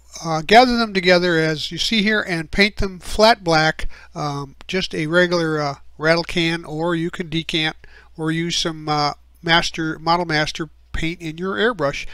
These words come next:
Uh, go ahead and paint those flat black. Although the, uh, construction is a little spindly here and some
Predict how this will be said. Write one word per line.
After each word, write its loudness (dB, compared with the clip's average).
Uh, -6
go 2
ahead 4
and -8
paint 0
those -2
flat -2
black. -10
Although 4
the, 6
uh, 2
construction 0
is -4
a -6
little 0
spindly 0
here 0
and -10
some -4